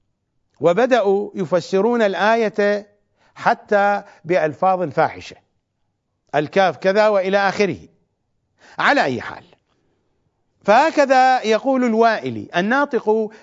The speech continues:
باسم المرجعية الشيعية العليا في النجف. إذا لم يكن كذلك، فعلى المرجعية الشيعية العليا أن تنبه الناس إلى هذه التخاريف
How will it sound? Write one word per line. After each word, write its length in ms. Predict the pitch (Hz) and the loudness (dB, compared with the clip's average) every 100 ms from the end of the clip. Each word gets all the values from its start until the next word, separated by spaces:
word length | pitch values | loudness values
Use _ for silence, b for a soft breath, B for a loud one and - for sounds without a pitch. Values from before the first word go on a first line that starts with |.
| B | B
باسم 380 | 170 269 - 214 | -4 -4 -4 -4
المرجعية 760 | 190 190 165 185 202 226 202 190 | 0 -2 0 -4 -2 -2 -2 -2
الشيعية 920 | 180 175 - 180 185 226 214 214 165 | -4 -4 -4 -4 -2 -2 -2 -4 -4
العليا 540 | 165 143 165 127 98 - _ _ _ _ _ | -2 -2 -2 -2 -6 -10 _ _ _ _ _
في 100 | 151 | -4
النجف. 500 | 165 117 82 _ _ _ _ _ _ _ _ _ _ _ _ _ _ _ _ _ _ - | -2 -4 -8 _ _ _ _ _ _ _ _ _ _ _ _ _ _ _ _ _ _ -4
إذا 220 | 165 208 | 2 2
لم 160 | 220 285 | 2 0
يكن 260 | 233 196 | 0 -2
كذلك، 600 | 151 160 226 277 285 - _ _ _ _ _ _ | -2 0 2 0 -6 -12 _ _ _ _ _ _
فعلى 300 | - 156 180 | -2 0 0
المرجعية 640 | 180 180 160 170 208 233 190 | 0 0 -2 -2 0 0 -2
الشيعية 520 | 175 - 165 214 208 170 | -6 -4 -2 0 -2 -2
العليا 640 | 170 160 156 233 254 269 277 - _ _ _ _ _ _ 190 | -2 0 0 2 2 0 -4 -20 _ _ _ _ _ _ 0
أن 320 | 226 254 233 | 2 0 -4
تنبه 580 | 196 208 254 185 180 180 | -2 0 -2 -2 -2 -2
الناس 420 | 170 220 262 - 254 254 254 B 185 | 0 0 0 0 0 -2 -6 B -2
إلى 380 | 190 190 190 175 | 2 2 2 2
هذه 440 | 185 247 226 220 | 2 2 0 -2
التخاريف 800 | 220 208 - 196 170 110 - _ | -2 -2 0 0 0 -6 -16 _